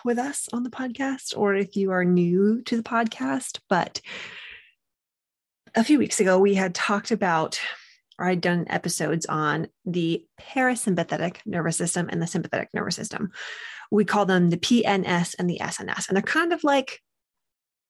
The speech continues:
twins, but they're opposite twins. <laughs> So, so twins with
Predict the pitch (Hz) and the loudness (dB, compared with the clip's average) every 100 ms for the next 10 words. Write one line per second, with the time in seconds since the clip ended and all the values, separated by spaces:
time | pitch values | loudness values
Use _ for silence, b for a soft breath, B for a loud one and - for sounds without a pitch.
0 | _ - 202 165 - 226 - - 196 196 | _ -2 0 2 2 0 0 -2 -2 -2
1 | - 233 196 123 - 107 220 262 240 220 | -2 0 2 0 -4 2 2 2 2 2
2 | 214 226 285 311 B B B B - - | 2 2 0 -8 B B B B -4 4
3 | 214 185 180 180 - - - - 277 233 | 6 6 4 0 -4 -14 -16 -4 -2 0